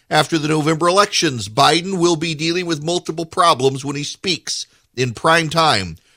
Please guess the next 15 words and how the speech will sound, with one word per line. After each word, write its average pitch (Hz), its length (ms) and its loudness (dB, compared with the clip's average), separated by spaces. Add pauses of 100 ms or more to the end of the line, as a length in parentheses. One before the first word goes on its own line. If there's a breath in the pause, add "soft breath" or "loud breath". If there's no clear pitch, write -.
(120)
Russian 147 400 2
troops 180 340 0
have 151 120 -2
invaded 143 380 2
Ukraine, 170 560 0
disrupting 147 480 -2
the 123 60 -8
stability 147 420 -4
of 117 100 -4
Europe 175 280 0
and 127 120 -6
challenging 143 420 -4
the 127 80 -4
Western 123 340 -4
alliance. 147 580 -6